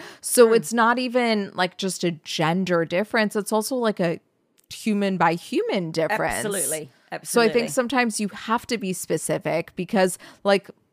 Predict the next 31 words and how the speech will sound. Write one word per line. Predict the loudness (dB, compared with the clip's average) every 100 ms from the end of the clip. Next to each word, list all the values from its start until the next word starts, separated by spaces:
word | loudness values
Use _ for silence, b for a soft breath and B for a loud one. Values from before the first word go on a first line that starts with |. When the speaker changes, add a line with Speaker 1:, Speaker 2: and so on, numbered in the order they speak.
| 0
Speaker 1:
let's | 2 4 4
say, | 2
like, | 2 0
he | -2 -2
validates | 4 6 6 2 0 -2 -4
you | -2
the | 0
way | 2 2
his | 0 -2
ex-girlfriend | -4 -4 -4 -2 -2 2 2 2 0
wanted | -2 -2 -6
to | -6
be | -6 0
validated, | 2 2 0 0 0 -2 -2
who |
was | 0 2
a |
different | 2 0 2 0 0
human | -2 0 -2
being | 0 0 2 4
than | 4 4
you | 2 4
are. | 4 6 6 6 4 -2 -4
<laughs> | -8
Speaker 2:
Absolutely. | -8 -8 -10 -6 -6 -6 -10
So, | -10 -6 -4
yeah, | -4 -4 -4 -6 -6
no, | -4 -4
that's | -6 -12
very | -10 -4 -4 -4
true. | -8 -12 -10 -12